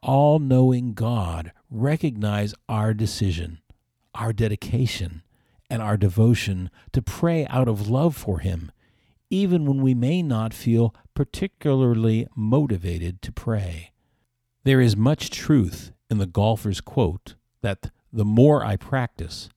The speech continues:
the luckier I get," as well as the adage that most career successes are the result of perspiration rather than inspiration. Simply put, if we want to weave ourselves to the rope of God,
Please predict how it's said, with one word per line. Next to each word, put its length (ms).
the 80
luckier 440
I 140
get," 440
as 200
well 260
as 120
the 200
adage 380
that 140
most 380
career 340
successes 680
are 120
the 100
result 420
of 260
perspiration 960
rather 340
than 180
inspiration. 920
Simply 400
put, 420
if 140
we 100
want 320
to 100
weave 420
ourselves 800
to 100
the 120
rope 280
of 180
God, 500